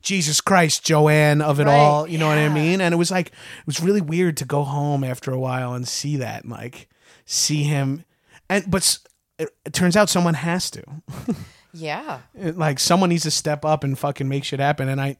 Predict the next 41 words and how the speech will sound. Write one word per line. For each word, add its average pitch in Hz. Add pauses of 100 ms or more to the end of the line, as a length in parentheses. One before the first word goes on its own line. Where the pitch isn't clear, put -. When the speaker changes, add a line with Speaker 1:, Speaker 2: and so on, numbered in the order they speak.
(140)
Speaker 1:
I 135
f-, 139
I'm 151
the, 147 (680)
I'm 220
now, 202
like, 156 (440)
despite 156
being 170
the 156
oldest 147
and, 139
you 156
know 139
what 139
I -
mean, 139
I've 135
been 139 (220)
married 139
the 139
longest 139
and 139
all 143
that 139
stuff, - (320)
but 151
now 185
I'm, 180
like, 156
the 143
child 135
of 123
the 127
family 123
'cause 139
I 143
live 139
in 139
Speaker 2:
<laughs> 139
Speaker 1:
California 147